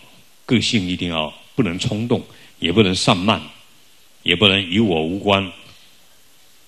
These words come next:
所以虽然我们急着帮助众生，那更要保持冷静分析，因为什么才是最恰当的方法去表现，去做那个事情。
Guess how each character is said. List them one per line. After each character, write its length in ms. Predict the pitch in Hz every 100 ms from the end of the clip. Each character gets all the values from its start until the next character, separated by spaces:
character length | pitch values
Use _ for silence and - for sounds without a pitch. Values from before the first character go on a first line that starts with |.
| - - -
所 160 | - 107
以 300 | 101 95 92
虽 200 | - 120
然 120 | 117
我 120 | 110 87
们 100 | 95
急 240 | - 101
着 140 | 107
帮 260 | 87 107 104
助 160 | 104 87
众 180 | 107
生， 240 | 82 92 90 - - -
那 100 | -
更 180 | - 131
要 140 | 98 78 -
保 160 | 71
持 260 | 71 - 82 92 87
冷 220 | 90 80
静 240 | - 143 85 - - - - - -
分 260 | - 113
析， 380 | 107 - 95 95 - - - -
因 120 | 98
为 120 | 98
什 160 | 85 85
么 120 | 92
才 160 | 90 87
是 120 | 90
最 220 | - 90
恰 240 | - -
当 220 | 85 85 73
的 120 | 73
方 280 | 98 95 82
法 200 | 76 - - - -
去 100 | - -
表 280 | - 71
现， 240 | 78 131 80 - - - - - - - - - - - - -
去 100 | -
做 220 | 113 101
那 80 | 82
个 100 | 78
事 160 | 76 104
情。 220 | - 76